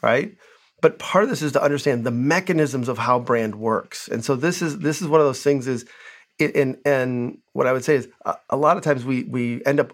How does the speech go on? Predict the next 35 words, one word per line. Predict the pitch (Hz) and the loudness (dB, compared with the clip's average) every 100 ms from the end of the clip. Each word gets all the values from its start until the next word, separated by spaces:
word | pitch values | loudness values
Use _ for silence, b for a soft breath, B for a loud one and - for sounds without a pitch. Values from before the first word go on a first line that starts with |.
| _ | _
over | 147 165 156 151 - _ _ _ _ _ - | 2 2 2 2 0 _ _ _ _ _ -4
biasing | 107 101 139 143 185 156 | 0 2 2 0 -2 -2
what | - 123 | 0 -2
the | 120 | 0
role | 117 123 123 | 0 0 0
the | |
brand | 110 117 120 110 | 0 2 0 -2
has. | - 123 131 180 185 - b b b b _ | -2 0 0 -2 -6 -14 b b b b _
And | 147 | 4
what | 147 135 143 | 4 2 -2
you | |
look | 131 131 170 160 | -2 -2 0 2
at | 139 | 0
is | 120 | 0
when | 127 117 | -2 -2
people | - 185 170 | -6 -2 2
actually | 143 135 127 | 2 0 -8
purchase, | - 151 147 131 120 - b b b 135 | -2 -2 -2 -4 -4 -6 b b b -4
in | |
some | 127 160 | 0 -2
cases, | 165 143 139 120 | 0 -2 -2 -2
like, | 131 120 - _ b b b b | 0 0 -4 _ b b b b
"I'm | - 175 | 0 2
gonna | 170 143 | 4 4
go | 143 139 | 2 2
B | 139 | 2
M | 127 | 2
W | 120 127 123 | 2 0 -2
first | - 196 190 117 - - - _ - | 2 4 4 2 -6 -12 -16 _ -6
because | 127 139 120 113 | 2 4 2 0
this | 139 - | -6 -4
is | 123 | 0
what | 127 | 2
I, | 107 | 2
uh, | 110 113 120 | 0 -4 -6